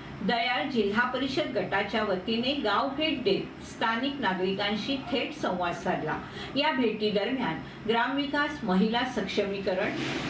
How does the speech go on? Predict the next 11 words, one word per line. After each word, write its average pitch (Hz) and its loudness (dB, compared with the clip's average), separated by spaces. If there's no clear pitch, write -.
शिक्षण 320 2
आणि 240 2
आरोग्य 202 2
या 214 4
विविध 226 0
विषयांवर 208 2
चर्चा 180 0
केली. 165 0
त्यासोबतच 233 0
गावातील 208 2
समस्या, 240 0